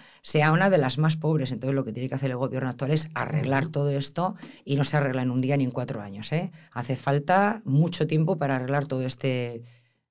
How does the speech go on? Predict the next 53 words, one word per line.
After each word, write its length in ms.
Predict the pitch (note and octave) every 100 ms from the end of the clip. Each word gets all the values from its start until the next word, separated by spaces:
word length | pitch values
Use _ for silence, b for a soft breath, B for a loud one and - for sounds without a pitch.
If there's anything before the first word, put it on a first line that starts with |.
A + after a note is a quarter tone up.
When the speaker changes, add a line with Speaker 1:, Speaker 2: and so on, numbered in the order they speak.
| _ -
Speaker 1:
pistostio 560 | D3 D#3 D#3 D#3 D#3+ F3
que 120 | D3
Speaker 2:
Ujú. 0 |
Speaker 1:
montaron 840 | B2+ B2+ C3+ C3 B2 A2+ G#2+ -
Speaker 2:
Oye, 160 | D#3+ D#3+
de, 120 | D3+
Speaker 1:
los 160 | D3 C#3
Speaker 2:
tu, 20 |
Speaker 1:
socialistas 540 | C#3 C3+ C3+ C3+ C3
en 100 | C3 B2+ B2 A2+ -
Speaker 2:
tu 100 | D3
Speaker 1:
Andalucía. 20 |
Speaker 2:
rostro 300 | D#3+ E3 G#3+
aparecía 600 | G#3 E3 E3 F#3+ G3 F#3
en 100 | E3
un 100 | E3
cartel 440 | F3 E3 E3 E3+
de, 640 | E3+ D#3+ D3 C#3 C3 B2 A#2 C#3+ -
de 400 | D#3 C#3+ C#3+ C3+ C3+
electoral 540 | C3+ - C#3 D#3+ F3
en, 460 | D#3+ D3 C#3 D3+ D3
en 140 | C#3
un 80 | C#3
pueblo 300 | D#3+ D#3 D#3
de 80 | D3
Aragón, 580 | C#3 D3 A3 D#3+ C3+ C3
de, 100 | D3+
de 160 | C#3+
Vox. 320 | C#3+ G#3 - - b b b b b _
Mm, 420 | D3 C3+ C3 C3
bueno, 220 | D3 C3
no 120 | C#3+ C#3+
deja 180 | D3+
de 60 | D3+
ser 140 | D#3+
una 100 | D3
anécdota, 340 | C#3+ E3 D#3 C#3+
¿no? 120 | D#3+
Pero 140 | D3
¿alguna 180 | D3 G#3
vez 220 | G#3 - G3+
no 100 | G3+
te 80 |
has 80 | F3+
plan-, 240 | G3+ F3+ E3
te 80 | F#3
has 160 | D#3+
planteado 760 | F#3+ F3+ E3+ F3 F3 E3+ E3 D#3+ -
meterte 500 | E3+ D#3+ E3 - F#3
o 140 | E3+
te 100 | D#3
han 60 | F3+
ofrecido 720 | E3 D#3+ F#3 E3+ E3+ E3 D#3+